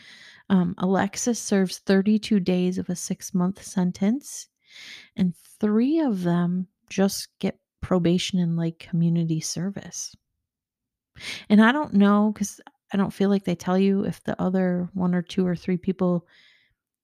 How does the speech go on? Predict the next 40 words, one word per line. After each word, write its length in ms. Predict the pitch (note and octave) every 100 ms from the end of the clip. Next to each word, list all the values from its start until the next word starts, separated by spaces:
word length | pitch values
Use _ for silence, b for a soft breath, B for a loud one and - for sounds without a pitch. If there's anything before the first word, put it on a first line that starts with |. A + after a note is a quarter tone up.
| _ _ F#3
don't 160 | F3
get 140 | E3+ -
charged 380 | E3+ E3+ -
at 100 | D3+
all 180 | F3+ A#3+
or 100 | G#3+
what 180 | F3 F3+
goes 180 | G3 G3+
down 180 | G#3 G#3+
with 100 | G3+
them, 220 | G#3 G3+
but 140 | -
for 120 | -
sure, 440 | E3+ C4 B3 A3+ A3+
they 140 | F3+
tell 200 | F3 F#3
you 140 | F#3 F3+
about 300 | F3 - _ _ _
three 480 | G3 F#3+ F3+ F3 - _ _ _ _ _ _
getting 500 | F#3 F3 E3+ E3+ E3+ _ _ _ -
probation 440 | F#3 E3+ E3+ F3+
and 100 | F3
community 320 | - F3+ E3+
service, 340 | E3+ - E3+ F3
and 180 | E3+ E3
they 120 | E3 -
definitely 340 | E3 - F3
tell 160 | - E3+
you 80 | E3+
about 160 | -
Nick 180 | F3+ E3+
and 100 | E3+
Alexis. 480 | E3+ F3+ - - -
But 240 | - - - B B B B B B B B B B B _ _ _ _ _ _ _ _ _ _ _ _ _
and 200 | A#3+ A3
of 180 | - G#3
all 440 | - G3+ A3+ C#4
of 80 | C#4
the 100 | A3+
charges, 920 | G#3+ - F#3+ G#3 A3+ C4+ D4+ - -